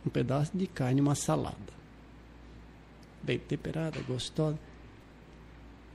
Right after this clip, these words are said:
Estes seres que estão ali,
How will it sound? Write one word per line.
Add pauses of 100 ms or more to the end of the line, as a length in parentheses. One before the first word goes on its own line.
(840)
Estes
seres
que
estão
ali,